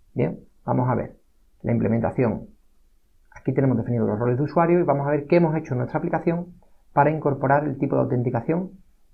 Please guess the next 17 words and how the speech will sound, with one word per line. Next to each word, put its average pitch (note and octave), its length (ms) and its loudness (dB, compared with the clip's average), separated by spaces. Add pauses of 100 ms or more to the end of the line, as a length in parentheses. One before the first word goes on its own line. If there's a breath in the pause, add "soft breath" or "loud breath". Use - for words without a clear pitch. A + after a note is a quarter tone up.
(100)
basic. - 520 -2 (1400)
Como A2+ 200 -2
hemos A2+ 160 2
dicho, G3+ 380 0 (460)
nuestro B2+ 280 -2
fichero, C#3+ 340 2
nuestro A#2 280 -2
único D#3+ 240 -2
fichero D#3 280 0
que A#2+ 80 -4
tenemos B2+ 260 0
que C3+ 60 -6
manipular B2+ 360 0
dentro A#2+ 220 -2
de - 20 2
la C3+ 40 2
aplicación D#3 500 0